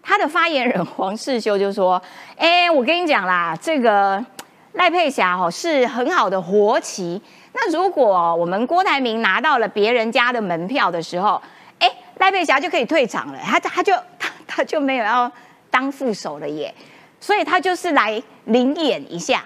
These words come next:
哎，那你这样子的话，怎么冲那个联署的气势呢？对不对？而且郭台铭还说，我如果选上总统，我只做四年，只，只做一届就退休了啦。”这个就像他之前传出来的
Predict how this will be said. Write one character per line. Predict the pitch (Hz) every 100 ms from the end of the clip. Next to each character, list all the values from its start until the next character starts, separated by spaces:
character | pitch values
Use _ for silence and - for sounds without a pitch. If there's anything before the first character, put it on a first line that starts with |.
| - - -
哎， | 427
那 | 508 359
你 | 240
这 | 392
样 | 427
子 | 285
的 | 285
话， | 392 359
怎 | 247
么 | 202 226
冲 | - 349 349
那 | 370
个 | 269
联 | 220 214 302
署 | - 190
的 | 190
气 | - 339 247
势 | - 277
呢？ | 240 214
对 | 214
不 | 240
对？ | 254 - - - -
而 | -
且 | 359 277
郭 | - 392
台 | 311 262
铭 | 240
还 | 247 240
说， | 240 269 269 - - -
我 | 202
如 | 202
果 | 294 311
选 | -
上 | 185 269
总 | 220 233
统， | 208
我 | 208
只 | - 180
做 | 285 277
四 | - 294
年， | 196 147
只， | 160 190 - -
只 | 185
做 | -
一 | 220
届 | 202 269 226
就 | 233
退 | - 269 196
休 | - 208 185
了 | 165
啦。” | - - - - - _ -
这 | 415
个 | 339
就 | 339
像 | 349 294
他 | 285 285
之 | 262
前 | 233 165
传 | 190 170
出 | 170 208
来 | 147
的 | 151